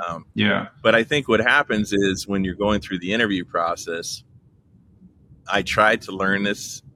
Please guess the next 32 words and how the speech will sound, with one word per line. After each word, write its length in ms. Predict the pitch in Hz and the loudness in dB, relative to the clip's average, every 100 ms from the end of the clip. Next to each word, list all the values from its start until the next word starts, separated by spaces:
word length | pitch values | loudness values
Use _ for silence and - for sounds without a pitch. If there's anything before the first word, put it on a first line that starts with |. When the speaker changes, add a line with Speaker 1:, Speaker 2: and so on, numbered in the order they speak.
| - | -14
Speaker 1:
and 120 | 85 | -8
it's, 280 | 92 78 - - | -6 -6 -10 -8
I, 160 | 85 92 78 - | -6 -4 -6 -10
I 120 | - 95 | -6 -6
don't 380 | 85 92 110 | -4 -4 -4
think 260 | - 92 92 - | -8 -12 -12 -12
you 140 | 90 | -14
can 340 | - 87 87 85 | -10 -8 -8 -6
learn 240 | 87 95 | -8 -6
this, 280 | 110 - - _ _ _ _ - | -6 -8 -10 _ _ _ _ -2
but 120 | 98 | 2
I 100 | 95 | 2
tried 400 | - - 98 98 | 2 4 4 4
to 80 | - | -4
learn 300 | 90 90 92 | -4 -2 -2
the 80 | 87 | -4
value 400 | 87 87 87 87 | -4 -4 -4 -4
of 200 | 87 - - _ | -6 -8 -20 _
the 80 | 90 | -14
stock. 420 | - 90 92 - | -4 2 2 0
<laughs> 100 | - _ - _ _ _ _ _ _ _ | -10 _ -20 _ _ _ _ _ _ _
It 40 | 92 | -4
was 140 | 90 | -4
the 80 | - | -4
question 340 | - 95 - | -2 -2 -2
I 40 | 90 | -4
was 320 | - 92 90 101 | -4 -6 -4 -2
asked. 400 | 95 90 - - | -2 -4 -6 -4
So, 240 | 87 85 92 | -2 -2 -4
"Okay, 220 | - 90 | -4 -4
you're 80 | 90 | -2
gonna 160 | 101 | -4